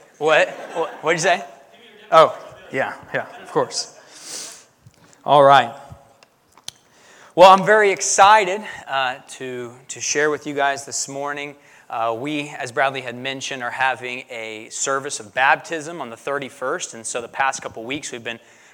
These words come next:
well, really just starting last week, we started preaching about baptism, and we're gonna be doing so for the next couple weeks until that time period. Um,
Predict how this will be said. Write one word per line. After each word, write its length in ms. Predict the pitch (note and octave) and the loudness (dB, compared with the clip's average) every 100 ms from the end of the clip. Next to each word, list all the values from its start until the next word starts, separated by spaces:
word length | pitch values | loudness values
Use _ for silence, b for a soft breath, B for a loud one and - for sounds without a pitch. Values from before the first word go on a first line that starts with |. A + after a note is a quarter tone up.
| - | -6
well, 200 | C3+ C3+ | -4 -2
really 180 | D#3+ D#3+ | -2 -2
just 160 | C#3 | -4
starting 300 | - D3+ C#3+ | -2 -2 -2
last 280 | C#3 D3 - | -4 -4 -6
week, 200 | D3 D3 | -10 -10
we 100 | C#3 D3+ | -14 -14
started 200 | - C#3 | -10 -8
preaching 300 | B2 C#3+ - | -8 -12 -8
about 200 | C3 C3 | -4 -2
baptism, 480 | C3 C3 - C#3 C#3+ | 0 -2 -2 -10 -10
and 100 | A#2+ | -8
we're 80 | C3 | -8
gonna 80 | B2+ | -8
be 120 | B2 | -10
doing 240 | C3 C3+ B2+ | -10 -10 -8
so 200 | B2+ B2 | -8 -8
for 120 | B2 | -8
the 80 | A#2 | -8
next 280 | A#2+ - | -8 -6
couple 260 | - B2+ A#2 | -8 -8 -10
weeks 340 | A#2+ C#3 - | -10 -12 -14
until 340 | A2+ A2 B2+ A#2+ | -14 -10 -8 -4
that 260 | A#2 - | -6 -6
time 300 | - C3 C#3 | -10 -8 -8
period. 340 | - B2 A2+ G#2 B B B - | -10 -14 -14 -16 B B B -2
Um, 480 | C3 C#3 B2 A#2 | 4 4 4 0